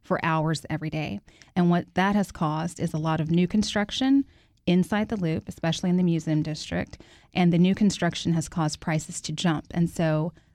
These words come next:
last year and also the month of January, we saw more, uh, resale homes selling between five hundred thousand and seven hundred thousand than we'd ever seen. We had more buyers in that price range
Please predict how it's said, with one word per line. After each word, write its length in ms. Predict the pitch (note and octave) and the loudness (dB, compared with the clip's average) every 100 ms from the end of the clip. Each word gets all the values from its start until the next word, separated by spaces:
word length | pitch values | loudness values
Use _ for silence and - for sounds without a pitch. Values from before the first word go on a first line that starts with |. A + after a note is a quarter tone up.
| - | -2
last 480 | F3 F#3 G3+ - F#3 | 0 2 0 -4 -4
year 460 | F3+ F#3 D3+ F3+ - - | 0 0 -2 -4 -8 -4
and 160 | F3+ E3 | 0 2
also 500 | E3 E3+ - D#3+ D#3 | 2 0 0 0 0
the 100 | D#3+ | 2
month 240 | D#3+ E3 F3 | 2 2 -2
of 80 | |
January, 640 | D#3 E3 D#3+ D#3 C#3 D3 D3+ | -2 0 2 0 -2 -6 -2
we 200 | E3 F3+ | 0 0
saw 300 | - G3 F3 | 0 2 4
more, 600 | E3 E3 F3 E3 E3 - _ _ _ _ _ _ _ - | 4 4 2 2 0 -6 _ _ _ _ _ _ _ 0
uh, 360 | E3 D#3 - - - | 2 2 -2 -6 -2
resale 460 | F3+ F#3 - F#3 | 2 2 2 2
homes 300 | E3 F3 E3 | 2 2 2
selling 300 | E3 E3+ E3 | 0 0 2
between 380 | D#3+ - E3 D#3+ | 0 -2 0 0
five 260 | D3+ D#3+ D#3+ | 0 -2 0
hundred 220 | E3+ E3 | -2 -2
thousand 400 | D#3 D3 D3+ D#3+ | -4 -4 -4 -4
and 120 | D#3 | -4
seven 220 | - E3 | -4 -4
hundred 260 | D#3+ D#3+ D#3 | -2 -4 -6
thousand 480 | D3+ - - - - _ _ - | -10 -10 -8 -8 -10 _ _ 0
than 120 | F3+ | 2
we'd 120 | F3 | 4
ever 220 | D#3 - | 0 -4
seen. 420 | D#3 - - D3+ E3+ | -8 -8 -4 -4 0
We 140 | F3 | 0
had 360 | D#3 E3+ D#3 E3 | 2 0 2 2
more 200 | E3 F3 | 2 2
buyers 420 | D#3+ D#3 D#3+ - | 0 -2 -2 -2
in 60 | |
that 180 | D#3 D3+ | -4 -4
price 400 | - D3+ D3+ - | -6 -4 -4 -6
range 440 | C#3 B2 C3+ - | -8 -6 -4 -6